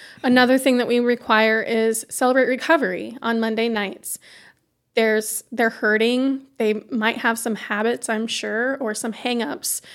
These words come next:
that they need to work through in order to continue to, um,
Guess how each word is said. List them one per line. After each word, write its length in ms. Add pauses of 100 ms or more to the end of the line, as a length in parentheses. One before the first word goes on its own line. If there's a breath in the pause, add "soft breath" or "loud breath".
(280 loud breath)
that 280
they 320
need 360
to 140
work 300
through 300
in 140
order 300
to 460
continue 680
to, 560 (520 soft breath)
um, 600